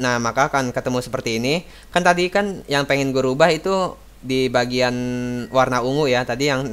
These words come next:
seperti yang gue bilang warna ungu itu kodenya pagar lima sembilan nol nol B A. Nah, ini nih kode ungunya nih. Kita tinggal rubah aja menjadi, eh, merah semua gitu misalnya ya.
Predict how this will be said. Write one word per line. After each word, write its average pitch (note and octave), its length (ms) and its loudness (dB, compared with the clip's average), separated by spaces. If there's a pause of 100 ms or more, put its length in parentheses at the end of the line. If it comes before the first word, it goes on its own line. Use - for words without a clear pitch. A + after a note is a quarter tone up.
seperti B2+ 400 -6
yang A#2 160 -2
gue A#2 80 -2
bilang A#2+ 240 0
warna B2 240 0
ungu A#2 240 -2
itu D#3+ 240 -2 (640)
kodenya C3+ 800 2 (160)
pagar C3 560 2
lima C3 240 0
sembilan B2+ 480 0
nol B2 240 0
nol C#3+ 400 0
B B2+ 160 0
A. B2+ 320 2
Nah, A#2 400 0
ini D3+ 160 0
nih F3 160 2
kode C3+ 400 2
ungunya D3+ 400 2
nih. C#3 240 0 (240)
Kita F3+ 240 2
tinggal D3+ 240 2
rubah C3+ 400 2
aja F3+ 160 2
menjadi, C3 560 0 (1200)
eh, C3 240 2
merah C#3 240 4
semua D#3+ 560 4
gitu D#3 240 0
misalnya D3+ 400 2
ya. C#3 240 2